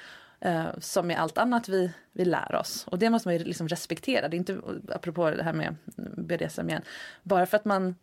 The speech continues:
bara för att någonting ser ut som någonting som man, som är inlärt, eller bara för att det är inlärt, att jag sätter på porr eller vad det, det betyder inte att det blir mindre,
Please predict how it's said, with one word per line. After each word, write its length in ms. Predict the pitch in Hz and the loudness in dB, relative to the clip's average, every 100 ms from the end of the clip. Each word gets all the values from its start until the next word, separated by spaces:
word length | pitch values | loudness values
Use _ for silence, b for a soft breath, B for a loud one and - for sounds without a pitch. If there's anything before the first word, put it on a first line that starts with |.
| _ _ _ - | _ _ _ 0
bara 140 | 190 | 2
för 60 | 208 | 4
att 60 | |
någonting 420 | 220 196 180 180 165 | 4 4 4 2 2
ser 140 | 208 | 4
ut 200 | 233 233 | 2 2
som 360 | - 170 156 156 | 2 2 2 -2
någonting 440 | 175 165 165 156 156 | 0 0 2 0 -2
som 140 | 160 | -2
man, 140 | 156 160 | -2 -2
som 180 | 170 160 | -4 -2
är 60 | |
inlärt, 520 | 175 156 147 - - | 0 2 2 0 -2
eller 280 | - 165 160 | 0 2 2
bara 120 | 160 | 0
för 100 | 160 | 0
att 40 | 165 | 0
det 40 | |
är 340 | - 208 196 208 | 2 2 2 -2
inlärt, 520 | - 180 160 160 165 - | -2 0 2 0 -4 -6
att 60 | |
jag 100 | - | -6
sätter 260 | - 156 - | -4 -6 -8
på 120 | 156 | -10
porr 340 | - 156 156 | -2 0 0
eller 160 | 156 151 | 0 -2
vad 120 | 156 | -4
det, 100 | 160 - | -6 -8
det 40 | |
betyder 300 | 160 175 170 | -8 -4 -2
inte 160 | 165 165 | -2 -4
att 60 | |
det 80 | 170 | -4
blir 120 | 160 | -4
mindre, 520 | 160 160 156 156 85 | -2 -2 -2 -2 -4